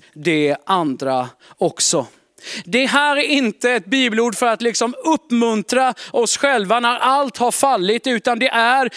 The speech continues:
en verklighet att leva och bygga sitt liv på. Att det känns nästan obegripligt stor, men så stor är vår Gud. Att om vi söker honom,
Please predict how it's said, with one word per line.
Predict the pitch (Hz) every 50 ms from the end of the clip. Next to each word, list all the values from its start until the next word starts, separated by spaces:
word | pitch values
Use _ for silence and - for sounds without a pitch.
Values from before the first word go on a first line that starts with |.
| - -
en | - 220 214 202
verklighet | 247 262 254 208 165 - 196 202 202 214 226 233 233 - - - -
att | 202 202 180
leva | 208 254 277 262 233 208 196 214 247 254 233 -
och | - - - 214 196
bygga | 185 277 269 226 208 226 208
sitt | - 247 233 190
liv | 214 220 240 285 302 226 -
på. | - 185 180 196 247 233 - - -
Att | - 233 220 -
det | - 240
känns | - - 269 262 247 196
nästan | 247 269 269 - - 269 - -
obegripligt | 349 330 302 247 185 214 202 202 220 240 220 - 294 - -
stor, | - - - 269 262 226 214
men | 208 240 247
så | - - - - 320 330 320 302 277
stor | - - - - - 330 359 302 233 180 160 143 120 - - - - - -
är | - - 294 311 320 294 262
vår | 208 226 233 226
Gud. | 196 160 156 180 160 139 127 127 - - - _ _ _ - - -
Att | - 262 -
om | 269 262
vi | 262 262
söker | - - - 302 277 247 - - 277
honom, | 254 277 302 262 208 208 233 262